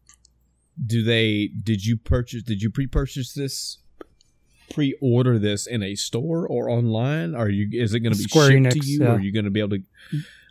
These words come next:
Speaker 1: uh,
Speaker 2: You can
Speaker 1: okay.
Speaker 2: only get it on the Square Enix site.
Speaker 1: Ah, gotcha.
Speaker 2: Yep. So I went and pre-ordered it, um, and it said that,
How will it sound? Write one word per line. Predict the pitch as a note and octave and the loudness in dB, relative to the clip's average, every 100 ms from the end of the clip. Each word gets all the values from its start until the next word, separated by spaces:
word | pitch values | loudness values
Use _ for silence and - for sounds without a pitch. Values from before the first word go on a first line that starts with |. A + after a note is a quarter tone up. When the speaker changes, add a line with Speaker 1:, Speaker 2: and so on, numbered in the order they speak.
| - | -16
Speaker 1:
uh, | - D#2+ D3 | -12 -4 4
Speaker 2:
You | D3+ | 6
can | F#3 F3 | 6 4
Speaker 1:
okay. | G#3 | 6
Speaker 2:
only | D#3 E3+ E3 | 8 10 8
get | C3 C#3+ | 8 6
it | C3 | 6
on | A#2+ | 4
the | |
Square | A#2+ - B2+ | 2 0 2
Enix | A#2+ A#2 | 2 0
site. | - G#2 A#2+ _ _ _ _ _ _ _ _ _ _ _ _ | -4 -8 -8 _ _ _ _ _ _ _ _ _ _ _ _
Speaker 1:
Ah, | E3+ G2 G2 G2+ G2+ G2+ G2 F#2 - _ - - | -10 -6 -4 -4 -4 -4 -4 -6 -10 _ -20 -20
gotcha. | - - D#3 - | -14 -12 -12 -8
Speaker 2:
Yep. | D3 A#2 _ _ _ _ _ _ _ _ - | -6 -6 _ _ _ _ _ _ _ _ -10
So | - | 4
I | C#3+ | 6
went | C#3 D3 | 6 6
and | C#3+ C3+ | 6 4
pre-ordered | D3+ C3+ C3+ C3+ C3+ | 4 4 6 6 6
it, | C#3+ F3+ | 4 4
um, | C#3+ B2+ C3+ | 2 4 4
and | D#3+ | 6
it | C#3+ C#3 | 6 4
said | - F3+ F#3 D#3+ | 4 6 8 6
that, | D3+ C#3+ C#3 C#3 | 6 6 6 4